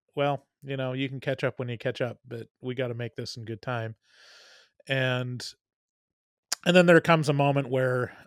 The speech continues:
um, Matthew Fox's character, what's his name? Bruder, like, makes a, makes a comment of, like, 'cause they're gonna get there before Patrick Wilson's character does. He's like, "Well,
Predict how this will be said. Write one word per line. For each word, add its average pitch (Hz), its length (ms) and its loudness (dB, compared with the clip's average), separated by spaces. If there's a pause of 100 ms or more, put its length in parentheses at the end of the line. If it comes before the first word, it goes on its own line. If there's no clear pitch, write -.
(120)
um, 117 520 -6 (1500)
Matthew 123 480 -8
Fox's 120 520 -10
character, 123 340 -10
what's 117 200 -14
his 120 120 -18
name? 123 240 -12 (140)
Bruder, 127 640 0 (560)
like, 123 320 -2 (380)
makes 147 400 -2
a, 143 180 0 (320)
makes 139 220 -2
a 135 60 -2
comment 123 400 -4
of, 120 120 -4
like, 120 300 -6 (500)
'cause 147 160 4
they're 175 120 10
gonna 160 180 6
get 147 200 6
there 143 160 4
before 135 640 2 (720)
Patrick 135 360 -2
Wilson's 127 400 -6
character 123 320 -4
does. 123 260 -2
He's 120 160 -10
like, 117 220 -12
"Well, 196 260 -2